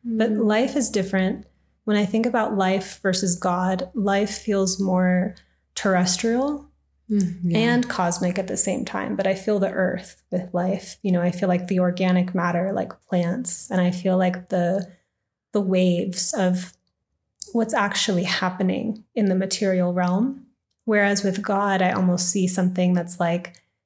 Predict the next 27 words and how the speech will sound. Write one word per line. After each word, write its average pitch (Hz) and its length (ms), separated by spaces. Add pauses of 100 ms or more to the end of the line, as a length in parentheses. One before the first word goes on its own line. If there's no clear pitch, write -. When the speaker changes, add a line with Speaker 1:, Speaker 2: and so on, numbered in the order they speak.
Speaker 1:
beyond 180 680 (280)
and 302 120
infuses 240 640
the 180 60
material - 540
realm. 214 420 (180)
But 214 180
life 190 340
is 202 140
just, - 300
like, 180 380 (180)
this 185 200
all-encompassing 185 960
everything. 185 800 (800)
And 214 240
I 214 120
would, 214 380
you 226 120
know, 220 320
even 254 240
go 262 140
so 240 200
far 214 460
recently, 208 1000 (1120)
I 233 100
had, 208 420 (120)
um, 196 480